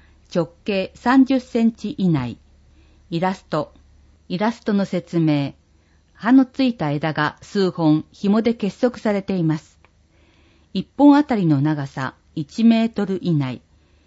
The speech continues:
一束の太さは直径三十センチ以内と書かれています。葉、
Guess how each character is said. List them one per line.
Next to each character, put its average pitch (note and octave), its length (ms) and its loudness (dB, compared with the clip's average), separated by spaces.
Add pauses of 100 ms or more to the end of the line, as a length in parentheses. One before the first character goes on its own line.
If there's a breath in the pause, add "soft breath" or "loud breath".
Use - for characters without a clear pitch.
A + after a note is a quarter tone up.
(120)
一 C#4 280 -2
束 G#3 260 0
の D3+ 120 2
太 E3+ 240 -6
さ D3 160 -8
は C3+ 220 -4 (260)
直 D#3+ 140 -2 (120)
径 G#3+ 220 -4
三 B3 280 2
十 B3+ 140 -2
セ B3 240 -2
ン A#3 120 4
チ - 260 -6
以 A3 60 4
内 E3 300 0 (140)
と G3 160 -6
書 F#3+ 100 -8
か G3 120 -4
れ F3 100 -4
て - 140 -8
い B2 100 -4
ま B2 140 -8
す。 - 160 -20 (1600)
葉、 F#3+ 300 -2